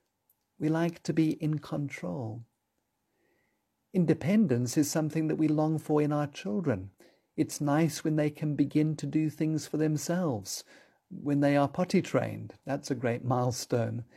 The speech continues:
when they can help around the house, when they can drive and go to the shops for us. Part of parenthood involves moving our children from dependence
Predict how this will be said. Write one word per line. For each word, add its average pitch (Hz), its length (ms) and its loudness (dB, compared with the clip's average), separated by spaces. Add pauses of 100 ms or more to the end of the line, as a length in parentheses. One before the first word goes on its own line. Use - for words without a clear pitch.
(400)
when 151 340 2
they 151 120 6
can 151 180 2
help 143 320 -4
around 139 260 2
the 135 80 0
house, 135 640 -6 (360)
when 151 140 4
they 147 100 6
can 151 180 0
drive 135 600 0
and 117 160 -4
go 143 160 2
to 123 100 -6
the 135 80 0
shops 151 340 -4
for - 140 -4
us. - 420 -8 (840)
Part 180 320 0
of - 180 2
parenthood 180 640 -2
involves 139 540 0
moving 156 500 2
our 120 160 0
children 117 520 -2
from 127 320 -4
dependence 120 1000 -4